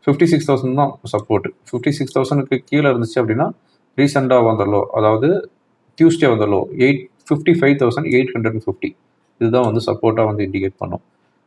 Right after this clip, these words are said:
ஃபிஃப்டி ஃபைவ் தௌசண்ட் எயிட் ஹண்ட்ரட் ஃபிஃப்டிக்கு கீழே வந்துச்சு அப்படின்னா ஃபிஃப்டி ஃபைவ் தௌசண்ட் ஃபைவ் ஹண்ட்ரட், ரெசிஸ்டன்ஸ்னு பார்க்கும்போது ஃபிஃப்டி சிக்ஸ் தௌசண்ட் டூ ஹண்ட்ரட் ஃபிஃப்டிலேருந்து ஃபிஃப்டி சிக்ஸ் தௌசண்ட் த்ரீ ஹண்ட்ரட் ஃபிஃப்டி வரையும் ரெசிஸ்டன்ஸா இண்டிகேட் பண்ணிட்டு இருக்குது. ஓகேங்களா?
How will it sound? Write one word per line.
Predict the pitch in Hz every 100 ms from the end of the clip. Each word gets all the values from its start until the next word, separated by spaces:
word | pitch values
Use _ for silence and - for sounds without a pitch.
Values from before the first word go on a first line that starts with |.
| _ _ _ _ -
ஃபிஃப்டி | 165 170 190
ஃபைவ் | 175 160
தௌசண்ட் | 151 147 135
எயிட் | 160 170
ஹண்ட்ரட் | 165 151
ஃபிஃப்டிக்கு | 143 139 127 120
கீழே | 143 139
வந்துச்சு | 120 110
அப்படின்னா | 123 110 131 175
ஃபிஃப்டி | 175 127 143
ஃபைவ் | 131 104
தௌசண்ட் | 104 113 -
ஃபைவ் | 107 104
ஹண்ட்ரட், | 101 117 - - _ _ _
ரெசிஸ்டன்ஸ்னு | 131 139 180 175 151 151
பார்க்கும்போது | 131 123 113 131 175
ஃபிஃப்டி | 143 123 151
சிக்ஸ் | 135 -
தௌசண்ட் | 117 120 110
டூ | - 143
ஹண்ட்ரட் | 139 123 120
ஃபிஃப்டிலேருந்து | 110 107 104 113 170
ஃபிஃப்டி | 185 185 127
சிக்ஸ் | 113 -
தௌசண்ட் | 107 - 131
த்ரீ | 120 123
ஹண்ட்ரட் | 117 107 104
ஃபிஃப்டி | 98 -
வரையும் | 95 117 175
ரெசிஸ்டன்ஸா | 110 - 110 98 92 - 170 _ _ _ -
இண்டிகேட் | 110 104 101
பண்ணிட்டு | - 92 87
இருக்குது. | 85 85 - _ -
ஓகேங்களா? | 92 98 98